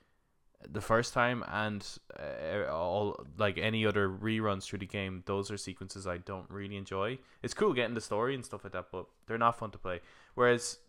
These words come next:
the, doing the house chores or, like, they're f-, oddly, that's fun to play through.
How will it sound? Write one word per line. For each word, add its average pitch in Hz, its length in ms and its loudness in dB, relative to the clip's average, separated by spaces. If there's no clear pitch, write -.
the, 110 500 2
doing 139 300 0
the 123 80 2
house 131 360 0
chores 101 720 -2
or, 95 440 0
like, 107 240 -2
they're 143 200 4
f-, - 360 -8
oddly, 139 460 6
that's 113 300 2
fun 113 320 0
to - 120 -12
play 117 360 -4
through. 95 380 -6